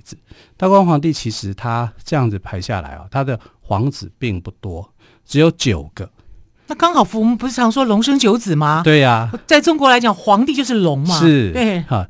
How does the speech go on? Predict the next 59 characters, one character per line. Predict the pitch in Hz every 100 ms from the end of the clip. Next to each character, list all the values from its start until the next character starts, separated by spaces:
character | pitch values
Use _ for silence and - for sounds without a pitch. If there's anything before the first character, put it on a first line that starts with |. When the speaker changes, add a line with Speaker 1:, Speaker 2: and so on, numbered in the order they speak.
| -
Speaker 1:
所 | - 185
以 |
龙 | 151 151
生 | 170 180 180
九 | 170 131 147
子 | 113
就 | 98 127
样 | 131 123
样 | 120 110
不 | 117 101
一 | 95
样 | 98 87
嘛， | 95
Speaker 2:
是。 | - 302 294
Speaker 1:
对 |
不 | 269
对？ | 220 185 156
哈， | 143 143
每 | 113
个 | 98 131
孩 | 104
子 | 107 98
都 | 110
是 | 107 110
不 | - 101
一 | 87
样 | 110 104
的。 | 87 - - - _ -
啊， | 120 104
可 | - 120
是 | 202 170 - _
继 | - 208
承 | - 113
道 | - 135
光 | 127 131
皇 | - 92
帝 | 104 104
的 | 90
是 | - 104
第 | -
四 | 107 - 113
个 | -
小 | - -
孩， | - - - _ _
也 | 101
就 | 113
是 | 135 131
义 | 123 123
主 | 110 90 82
咸 | - 98
丰 | 95 117 113
皇 | 101 82
帝。 | 101 92 - _ _ _ _
那 | 147 135
前 | - 117
面 | 117
三 | 110 107
个 | 98
呢？ | 87